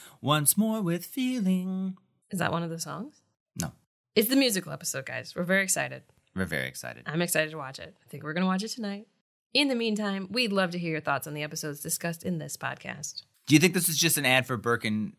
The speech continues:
Speaker 1: bags?
Speaker 2: Yeah, is this the way you learned about Birkin bags?
Speaker 1: Did the Buffy party seem weird to you?
Speaker 2: Did you think it was weird that Justin told Dawn he wanted to taste her, or would you have just been happy being told you were beautiful?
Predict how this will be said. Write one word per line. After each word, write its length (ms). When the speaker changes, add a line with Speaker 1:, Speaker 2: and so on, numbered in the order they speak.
Speaker 1:
bags? 460
Speaker 2:
Yeah, 200
is 100
this 160
the 120
way 140
you 340
learned 200
about 180
Birkin 240
bags? 420
Speaker 1:
Did 140
the 100
Buffy 360
party 320
seem 340
weird 240
to 100
you? 280
Speaker 2:
Did 160
you 160
think 220
it 80
was 160
weird 280
that 280
Justin 400
told 420
Dawn 320
he 160
wanted 280
to 100
taste 340
her, 140
or 60
would 200
you 120
have 80
just 200
been 120
happy 280
being 240
told 260
you 60
were 80
beautiful? 480